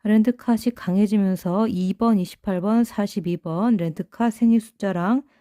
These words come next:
만나기가 강해질 것 같아요. 그 다음에 인사를 했기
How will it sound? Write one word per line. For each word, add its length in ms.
만나기가 800
강해질 460
것 140
같아요. 680
그 120
다음에 280
인사를 760
했기 260